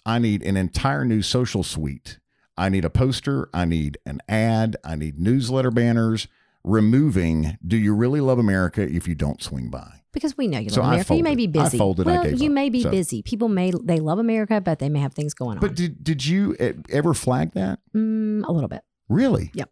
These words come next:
Speaker 1: Well, you never made that, you never voiced your opinion. Carl, did you ever flag it? Seriously.
Speaker 2: I pick my battles.
Speaker 1: Okay.
Speaker 2: Mm-hmm.
Speaker 1: Regardless of the name of the event, we're gonna be there,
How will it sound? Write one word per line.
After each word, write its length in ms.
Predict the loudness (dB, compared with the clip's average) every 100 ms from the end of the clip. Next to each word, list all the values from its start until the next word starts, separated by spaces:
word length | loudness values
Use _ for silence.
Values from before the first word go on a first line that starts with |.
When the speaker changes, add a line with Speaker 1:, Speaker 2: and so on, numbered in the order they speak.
| -2
Speaker 1:
Well, 100 | 0
you 120 | 2
never 180 | 0 0
made 160 | 0 0
that, 160 | -2 -2
you 120 | -2
never 200 | 0 0
voiced 340 | 0 -2 -4
your 180 | -2 -2 -2
opinion. 380 | -4 -2 -4 -6 _
Carl, 420 | 2 2 2 -4 -8 _ _ _ -2
did 160 | 0
you 60 | 0
ever 100 | -2
flag 280 | -2 0 0
it? 140 | -4 _ _ _ _ _ _ _ -6
Seriously. 480 | -2 -2 -2 -8 _ -8
Speaker 2:
I 80 | -4
pick 220 | -4 -2
my 80 | -2
battles. 360 | -2 -2 -2
Speaker 1:
Okay. 120 | -2 -4 _ _ _ -4
Speaker 2:
Mm-hmm. 200 | -2 -2 -6 _ _ _ _ _ _
Speaker 1:
Regardless 480 | -4 0 2 2 2
of 60 | 2
the 80 | 4
name 160 | 4
of 60 | 4
the 100 | 2
event, 460 | 2 -2 -6 -14 -20 _ _ -2
we're 80 | 2
gonna 160 | 4
be 140 | 2 0
there, 240 | -2 -6